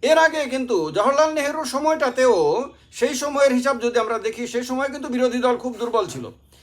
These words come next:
বিরোধী দল শক্তিশালী হওয়া শুরু হয়েছে ইন্দিরা গান্ধীর সময় থেকে।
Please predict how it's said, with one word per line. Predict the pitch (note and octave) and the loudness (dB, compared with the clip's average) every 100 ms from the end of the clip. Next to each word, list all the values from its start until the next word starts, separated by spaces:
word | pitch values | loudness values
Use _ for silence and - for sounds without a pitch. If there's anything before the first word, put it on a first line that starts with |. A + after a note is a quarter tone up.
| _ _ | _ _
বিরোধী | B2+ F#3 C4+ D4 C4 D4+ | -10 -6 -2 -2 -2 -6
দল | B3 F3+ G#3+ C#4 D4 D#4 C#4+ - - D3+ | -2 4 6 6 4 0 -4 -10 -16 -12
শক্তিশালী | D3+ A#3+ A#3+ D4 C4 C#4 D4 | -6 -6 -6 -6 -2 0 2
হওয়া | G#3+ A3+ C4 | 2 2 2
শুরু | B3 C4 | -2 -6
হয়েছে | C#4 A3 G#3 B3+ C#4 - - - | 0 0 0 -2 -6 -8 -20 -12
ইন্দিরা | A#3+ D4+ D#4+ D#4 | -6 -2 4 4
গান্ধীর | C#4+ B3+ B3+ | 4 0 -2
সময় | B3 A#3+ G#3+ | 0 0 0
থেকে। | D3 A#2+ - | -2 -10 -16